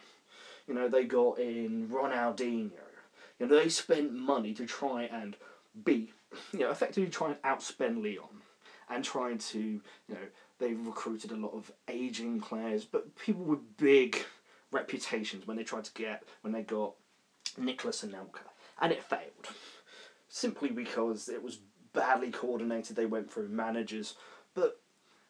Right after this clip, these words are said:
if you now compare the Lyon team that, you know, had that sort of eight, nine, ten year period of dominance in France with the P S G, is that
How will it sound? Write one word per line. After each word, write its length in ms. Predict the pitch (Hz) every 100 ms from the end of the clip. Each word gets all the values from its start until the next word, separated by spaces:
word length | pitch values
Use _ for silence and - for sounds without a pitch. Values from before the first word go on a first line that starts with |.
| _ _ _ _ _
if 180 | 202 196
you 140 | 190
now 300 | 190 175 170
compare 720 | 156 151 135 - 147 131 123
the 120 | 113 127
Lyon 400 | 131 131 127 120
team 380 | - 120 110
that, 180 | 110 107 - - -
you 80 | 104
know, 60 |
had 380 | - - 135 104
that 180 | 113 -
sort 180 | 113 113
of 40 | -
eight, 220 | 123 110
nine, 280 | 127 113 117
ten 300 | 113 123 117
year 140 | 117 117
period 320 | - 113 104
of 100 | 101
dominance 520 | 117 110 107 104 -
in 100 | 104
France 540 | - 117 107 107 - - - - _ _ _ -
with 300 | 123 135 104
the 80 | 110
P 400 | - - 160 131
S 140 | 117
G, 280 | - 123 110 - - - _ 165
is 260 | 151 -
that 280 | - 147 -